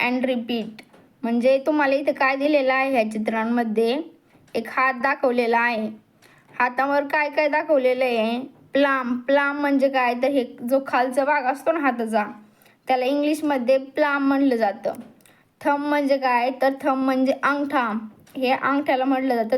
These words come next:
थंब. इंडेक्स फिंगर, इंडेक्स फिंगर म्हणजे काय, तर हे जे मधलं बोट असतं ना, त्याच्या शेजारचं जे बोट असतं ना,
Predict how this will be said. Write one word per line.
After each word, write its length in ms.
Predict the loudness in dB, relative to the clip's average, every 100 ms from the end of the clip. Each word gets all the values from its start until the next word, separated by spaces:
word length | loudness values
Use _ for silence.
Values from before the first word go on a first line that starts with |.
| -2
थंब. 300 | -2 -2 -2 -10 -18 _ _ _ _ -2
इंडेक्स 640 | 0 2 2 2 0 -6
फिंगर, 800 | -10 -4 0 2 4 2 4 2 2
इंडेक्स 540 | 0 0 0 -2 -4
फिंगर 360 | -4 0 2 2
म्हणजे 280 | 0 0 0
काय, 360 | 0 0 0 -2
तर 180 | 0 0 -4 -20 _ _ -20 _ _ _ 2
हे 400 | 4 4 0 0
जे 120 | 0
मधलं 420 | 2 0 0 0
बोट 220 | 0 0
असतं 240 | -2 0 0
ना, 120 | 0
त्याच्या 280 | 0 0 0
शेजारचं 440 | 2 2 0 -2 -4
जे 80 |
बोट 280 | -2 -2 0
असतं 300 | -4 -2 -2
ना, 160 | 0